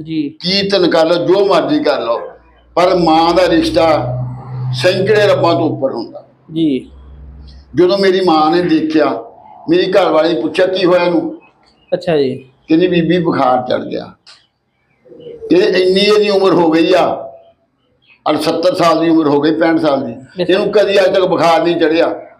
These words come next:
Speaker 2: ਨਾ ਉਹਦੀ ਲੱਤ, ਨਾ ਪੈਰ ਆ, ਕਿੱਥੇ ਛੱਡ ਕੇ ਆਈਆਂ?
Speaker 1: ਅੱਛਾ ਜੀ, ਮਾਂ ਤੁਹਾਡੀ ਨੂੰ ਕੁਛ ਵੀ ਨਹੀਂ ਦੱਸਿਆ ਇਹ ਘਰਦਿਆਂ ਨੇ ਨਾ?
Speaker 2: ਹਾਂ।
Speaker 1: ਅੱਛਾ
Speaker 2: ਪਰ
Speaker 1: ਜੀ।
Speaker 2: ਮੇਰੀ ਮਾਤਾ ਨੂੰ ਸ਼ੱਕ ਪੈਂਦੀ ਸੀ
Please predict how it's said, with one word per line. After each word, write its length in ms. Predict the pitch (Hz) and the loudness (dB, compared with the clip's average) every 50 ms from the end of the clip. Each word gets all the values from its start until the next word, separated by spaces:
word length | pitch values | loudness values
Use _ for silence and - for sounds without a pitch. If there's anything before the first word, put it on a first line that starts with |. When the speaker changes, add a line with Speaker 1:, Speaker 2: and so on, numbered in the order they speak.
| _ _ _ _ - | _ _ _ _ 0
Speaker 2:
ਨਾ 100 | 160 180 | 2 2
ਉਹਦੀ 180 | 196 202 208 196 | 2 2 2 2
ਲੱਤ, 380 | 175 170 165 170 170 180 202 | 2 2 2 2 2 2 2
ਨਾ 100 | 196 208 | 2 2
ਪੈਰ 320 | 202 202 190 175 170 185 190 | 2 2 2 2 4 2 2
ਆ, 40 | |
ਕਿੱਥੇ 220 | 185 185 196 214 214 | 0 0 0 0 2
ਛੱਡ 180 | 208 208 214 | 2 0 0
ਕੇ 140 | 208 202 214 | 2 2 2
ਆਈਆਂ? 280 | 202 185 185 170 131 107 - - - - - - - - - - - | 2 2 0 -2 -4 -4 -8 -12 -16 -16 -16 -16 -16 -16 -16 -14 -16
Speaker 1:
ਅੱਛਾ 180 | - - 196 | -12 -6 -4
ਜੀ, 80 | 190 190 | -4 -2
ਮਾਂ 260 | 190 202 220 226 240 | 0 2 2 2 4
ਤੁਹਾਡੀ 240 | 247 269 269 254 254 | 2 2 2 2 0
ਨੂੰ 100 | 247 233 | 0 0
ਕੁਛ 180 | 254 247 240 | 0 0 0
ਵੀ 100 | 262 294 | 0 0
ਨਹੀਂ 120 | 294 302 294 | 0 2 2
ਦੱਸਿਆ 260 | 285 254 - 233 240 | 2 0 2 2 2
ਇਹ 100 | 233 233 | 2 2
ਘਰਦਿਆਂ 360 | 226 254 240 233 208 196 185 | 2 2 0 2 0 -2 0
ਨੇ 140 | 185 190 190 | 0 0 0
ਨਾ? 140 | 208 220 214 | 0 0 0
Speaker 2:
ਹਾਂ। 420 | - - - 175 - - - - _ _ _ _ _ _ _ _ - - | 0 0 -2 0 -2 -4 -10 -14 _ _ _ _ _ _ _ _ -2 -2
Speaker 1:
ਅੱਛਾ 200 | 180 180 - 165 | -2 0 0 2
Speaker 2:
ਪਰ 100 | 175 185 | 2 2
Speaker 1:
ਜੀ। 60 | 180 | 2
Speaker 2:
ਮੇਰੀ 200 | 185 185 190 202 | 2 0 0 0
ਮਾਤਾ 300 | 202 196 185 180 180 196 | 0 0 2 2 2 0
ਨੂੰ 140 | 190 202 202 | 0 0 -2
ਸ਼ੱਕ 320 | 196 - - 185 185 185 208 | -4 -2 -2 -2 0 -2 -2
ਪੈਂਦੀ 420 | - 175 160 147 139 151 160 156 | -2 0 -2 0 0 0 0 0
ਸੀ 220 | - 139 131 - | 0 -2 -6 -8